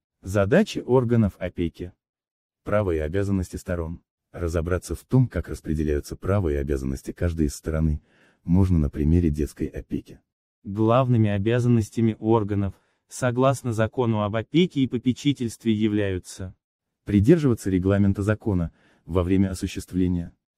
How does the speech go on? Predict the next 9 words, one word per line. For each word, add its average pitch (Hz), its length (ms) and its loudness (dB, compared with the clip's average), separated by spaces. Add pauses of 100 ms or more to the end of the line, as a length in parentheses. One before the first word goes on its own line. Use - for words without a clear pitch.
(120)
любых 120 480 6
действий, 98 600 6 (240)
при 101 160 2
необходимости 117 760 4
предоставлять 107 680 0
временное 110 480 6
или 95 100 4
постоянное 120 640 4
проживание, 107 720 0